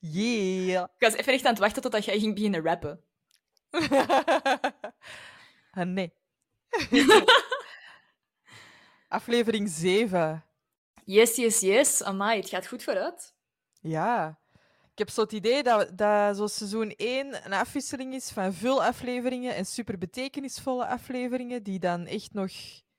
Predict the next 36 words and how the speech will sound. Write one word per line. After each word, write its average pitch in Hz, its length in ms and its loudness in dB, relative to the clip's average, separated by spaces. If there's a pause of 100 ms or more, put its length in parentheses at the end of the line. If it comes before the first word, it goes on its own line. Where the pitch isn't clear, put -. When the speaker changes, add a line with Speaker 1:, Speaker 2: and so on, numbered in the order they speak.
(160)
Speaker 2:
Ja. 202 320 2
Speaker 1:
ja, 185 280 2
lang 175 400 0 (120)
blijven 170 300 0
doorspelen 247 760 -2
en 240 120 -4
zo. 247 140 0
Het 233 100 0
Speaker 2:
Ja. 202 160 6
Speaker 1:
is - 160 -14
elke 233 280 0
week 214 180 -2
iets 202 200 -6
anders, 160 300 -2
precies. - 760 -12
Speaker 2:
Ja, 202 300 4
inderdaad. 185 580 0
Ik - 80 -18
vind 214 180 -2
het 214 140 -2
ook 240 60 -4
echt 208 120 -8
zo, 214 180 4
ik 208 160 -2
vind 208 320 -4
de 208 80 4
ene 226 220 2
aflevering 226 480 0
is 214 120 -4
zo 202 100 -2
ook - 180 -8
precies 196 340 -8
veel 196 300 2
langer 208 440 0
of, - 180 -6
of - 320 -6